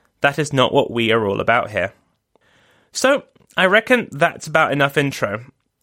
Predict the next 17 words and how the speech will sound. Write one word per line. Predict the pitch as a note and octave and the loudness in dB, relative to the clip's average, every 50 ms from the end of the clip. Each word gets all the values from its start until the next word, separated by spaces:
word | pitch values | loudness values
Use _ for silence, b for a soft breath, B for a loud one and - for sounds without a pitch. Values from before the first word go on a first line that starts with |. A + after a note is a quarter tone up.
| _ | _
Let's | - E3 - - - - | -2 0 0 0 -2 -2
get | - G#3+ E3+ D3+ - | 0 0 0 0 2
going | - D3+ C#3+ C#3 C#3+ C#3 | 4 6 6 6 4 4
with | C3 B2 | 0 -2
this | B2+ C3 - - | -2 -4 -4 -4
new | C#3 B2+ B2 | -2 -2 -2
series. | - - B2 A2 F2+ B1 C#2+ F2+ - - - - _ _ _ _ _ _ _ _ _ b b b b b b b b b b - | -2 -2 -2 -2 -2 -4 -6 -8 -10 -12 -12 -14 _ _ _ _ _ _ _ _ _ b b b b b b b b b b -6
In | C#3+ D#3 | -2 0
the | D#3 | 2
words | D#3 E3+ F3 F3+ F3 - | 4 4 4 4 2 0
of | E3 D3 | 0 2
Bilbo | D#3+ E3 D#3 D#3+ D3+ | 2 4 4 4 4
Baggins, | D3 D#3 D#3+ E3+ G3+ G#3+ A#3+ B3+ B3 - - - _ _ _ _ _ _ _ _ _ _ _ _ _ - | 4 4 2 2 2 2 2 0 -2 -4 -6 -8 _ _ _ _ _ _ _ _ _ _ _ _ _ -2
now, | G#3 G#3+ D3+ A#2+ G2+ G2 - - - _ _ _ _ _ _ _ _ _ _ _ _ _ | 0 2 2 0 -2 -4 -10 -20 -20 _ _ _ _ _ _ _ _ _ _ _ _ _
where | - C3 A#2+ D3+ F3+ | -16 -8 -6 -6 -4
to | - G#3+ | -2 -4
begin? | F#3+ G3 F#3 A3+ G3+ A#2+ G#2 G#2+ | -4 0 0 0 0 -2 -4 -10